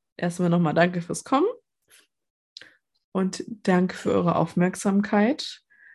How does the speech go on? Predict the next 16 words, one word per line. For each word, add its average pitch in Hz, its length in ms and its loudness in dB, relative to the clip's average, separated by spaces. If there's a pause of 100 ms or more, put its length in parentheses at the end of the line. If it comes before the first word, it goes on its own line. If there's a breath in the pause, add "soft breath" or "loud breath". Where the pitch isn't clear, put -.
(180 soft breath)
Wir 208 140 8
sehen 185 260 4
uns 175 160 2
das 180 180 -4
nächste 190 360 0
Mal 196 280 0
mit, 196 320 0
oder 139 180 -4
wir 156 200 -8
hören 190 280 8
uns - 240 -8
vielmehr 113 280 -2
das - 160 -6
nächste 151 320 -4
Mal 175 200 2
mit 175 520 -2